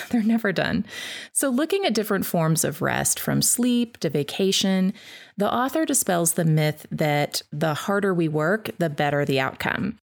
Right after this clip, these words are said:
He combines scientific research with many examples of writers, painters, and thinkers to challenge our tendency to see rest and relaxation as something negative. Deliberate rest is the true key to productivity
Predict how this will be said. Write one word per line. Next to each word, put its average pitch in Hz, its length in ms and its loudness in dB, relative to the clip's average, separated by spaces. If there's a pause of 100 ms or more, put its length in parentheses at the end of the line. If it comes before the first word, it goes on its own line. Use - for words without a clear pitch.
(260)
He 285 140 -4
combines 240 480 0
scientific 233 640 0
research 240 560 0
with 165 180 0
many 190 320 2
examples 196 540 0
of 160 160 -2
writers, 208 560 0
painters, 190 640 2
and 160 180 2
thinkers 196 520 0
to 190 100 -2
challenge 240 440 0
our 285 100 0
tendency 190 500 2
to 165 80 2
see 165 200 2
rest 156 400 0
and 208 140 2
relaxation 165 720 2
as 190 100 2
something 156 400 2
negative. - 560 -2 (720)
Deliberate 196 540 0
rest 165 320 0
is 180 140 2
the 170 100 2
true 214 360 0
key 180 220 0
to 160 80 0
productivity - 880 -2